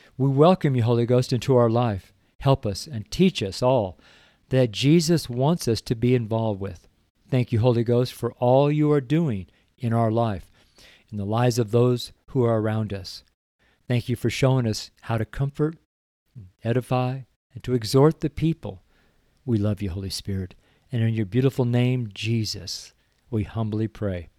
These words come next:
Amen and amen. My letter is signed Humbled with my initials J C. And below my initials, I have three scriptures. Psalm ten, verse seventeen. "Lord, thou hast heard the desire of the humble.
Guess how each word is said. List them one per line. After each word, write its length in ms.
Amen 480
and 100
amen. 480
My 80
letter 260
is 100
signed 360
Humbled 540
with 100
my 160
initials 480
J 260
C. 460
And 100
below 280
my 160
initials, 460
I 60
have 160
three 180
scriptures. 540
Psalm 360
ten, 440
verse 220
seventeen. 600
"Lord, 480
thou 220
hast 380
heard 320
the 100
desire 600
of 100
the 120
humble. 460